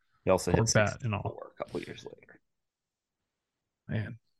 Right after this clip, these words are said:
Speaker 1: Albert
Speaker 2: Fun
Speaker 1: Pujols.
Speaker 2: times. Fun
Speaker 1: Albert
Speaker 2: times.
Speaker 1: Pujols. You, he has, he's five away from seven hundred.
Speaker 2: He gets it. He's getting it.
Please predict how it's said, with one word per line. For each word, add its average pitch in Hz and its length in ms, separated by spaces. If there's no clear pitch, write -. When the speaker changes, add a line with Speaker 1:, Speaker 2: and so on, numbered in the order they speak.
Speaker 1:
Albert 120 280
Speaker 2:
Fun 127 140
Speaker 1:
Pujols. - 60
Speaker 2:
times. 135 560
Fun - 80
Speaker 1:
Albert 107 140
Speaker 2:
times. 135 320
Speaker 1:
Pujols. - 140
You, 110 200
he 107 140
has, 101 140
he's 110 220
five 110 260
away 87 220
from 82 120
seven 80 280
hundred. - 340
Speaker 2:
He 160 80
gets 127 260
it. - 100
He's 175 160
getting 135 380
it. 92 140